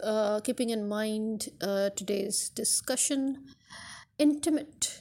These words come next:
Now, intimate means to be closely acquainted, to be very familiar, like, to be bosom, you know. Uh, intimate also means private and personal, confidential, secret,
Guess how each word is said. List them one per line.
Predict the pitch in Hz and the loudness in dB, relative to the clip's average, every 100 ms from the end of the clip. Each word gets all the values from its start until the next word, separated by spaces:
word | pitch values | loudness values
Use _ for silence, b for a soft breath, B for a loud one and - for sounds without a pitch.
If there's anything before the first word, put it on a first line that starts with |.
| - - | -12 -4
Now, | 180 - | -4 2
intimate | 285 285 285 254 - - - | 4 4 4 2 -2 -10 -6
means | 226 226 220 214 202 - - - - | -2 0 0 2 2 0 -2 -18 -4
to | 220 | -2
be | 220 | -2
closely | - 233 233 247 247 247 226 | -2 2 4 4 2 2 0
acquainted, | - 220 208 220 202 | -2 -2 -2 -2 -2
to | - 202 | -4 -2
be | 214 | -2
very | 196 208 240 | 0 0 0
familiar, | - 220 220 202 202 196 - b b b | -2 -2 0 0 0 -2 -8 b b b
like, | 196 196 185 185 | -4 0 0 -2
to | - 220 208 | -2 0 0
be | 185 202 190 175 170 - | -2 -2 -2 -2 -6 -4
bosom, | 247 247 247 233 208 196 196 - _ _ _ _ _ _ _ | 2 4 4 4 2 -2 -6 -14 _ _ _ _ _ _ _
you | 196 | -4
know. | 190 185 202 233 - 294 | -2 -2 -4 -8 -12 -2
Uh, | 214 214 208 208 - | 0 2 0 -2 2
intimate | 269 277 247 233 | 4 4 0 0
also | 208 220 214 | 0 0 0
means | 196 185 | 0 -2
private | - 185 180 190 | 2 2 2 0
and | 180 | -2
personal, | 190 175 - 185 180 175 - _ _ _ _ _ | 0 0 0 0 -2 -2 -8 _ _ _ _ _
confidential, | - 180 180 175 175 190 175 170 - _ | -6 -4 -2 -2 0 0 0 -4 -8 _
secret, | - - 202 - 180 - | -4 0 0 0 -4 -4